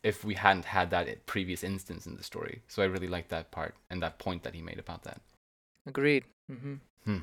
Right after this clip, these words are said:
Speaker 1: hmm. But yeah, no, we can, we can hop on to, or move on to, uh,
Speaker 2: <laughs>
Speaker 1: Arnheid next. <laughs> Uh,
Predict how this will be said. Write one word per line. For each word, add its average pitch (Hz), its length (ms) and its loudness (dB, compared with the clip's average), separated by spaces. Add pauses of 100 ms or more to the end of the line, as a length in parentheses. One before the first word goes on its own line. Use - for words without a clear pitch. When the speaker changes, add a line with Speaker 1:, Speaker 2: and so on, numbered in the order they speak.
(160)
Speaker 1:
hmm. 87 100 -6 (1000)
But 135 80 4
yeah, 160 160 10
no, 131 120 6
we 135 120 4
can, 160 240 0
we 131 80 2
can 151 100 2
hop 147 200 2
on 131 160 8
to, 107 440 2 (840)
or 113 220 2
move 113 280 2 (100)
on 113 220 6
to, 101 440 4 (220)
uh, 95 540 6
Speaker 2:
<laughs> - 60 -6
Speaker 1:
Arnheid 98 400 4
next. 98 440 2
<laughs> - 40 2 (1400)
Uh, 104 300 8